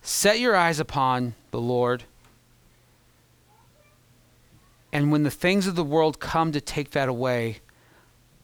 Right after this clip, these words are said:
focus more. When, when you don't want to pray, pray more. You don't want to read, read more.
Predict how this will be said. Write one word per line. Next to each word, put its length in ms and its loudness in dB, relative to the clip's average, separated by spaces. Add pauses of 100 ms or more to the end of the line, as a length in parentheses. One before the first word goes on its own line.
(140)
focus 760 -4 (340)
more. 360 -2 (2250)
When, 340 -2
when 140 -2
you 80 0
don't 180 0
want 140 0
to 120 -8
pray, 200 -2
pray 260 -6
more. 280 -6 (380)
You 80 -14
don't 120 -2
want 160 0
to 40 0
read, 360 -2
read 200 -4
more. 280 -6